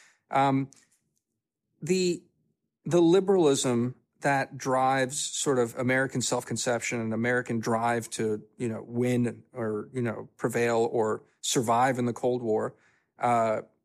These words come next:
is, is, it's, it's, it somehow feels more, uh, resonant and meaningful because the threat is real, and it's, it's, uh, the ideas are argued somehow, I think,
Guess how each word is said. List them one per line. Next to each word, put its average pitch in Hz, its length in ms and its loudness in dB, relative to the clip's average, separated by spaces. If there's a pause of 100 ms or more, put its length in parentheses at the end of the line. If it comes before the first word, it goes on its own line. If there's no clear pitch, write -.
(160)
is, 165 460 4
is, 160 540 -2 (760)
it's, 170 400 0
it's, - 480 -4 (440)
it 160 120 -2
somehow 247 480 0
feels 190 640 0 (580)
more, 165 720 4
uh, 123 440 2 (180)
resonant 160 560 2
and 131 180 0
meaningful 156 480 2
because 135 680 0
the 123 140 -2
threat 127 400 -2
is 123 180 -2
real, 143 540 -2
and 135 160 -2
it's, 131 280 -2
it's, - 500 -2 (480)
uh, 117 380 0 (260)
the 151 140 2
ideas 165 380 4
are 160 100 2
argued 151 540 2
somehow, 170 480 0
I 135 120 0
think, 165 340 -4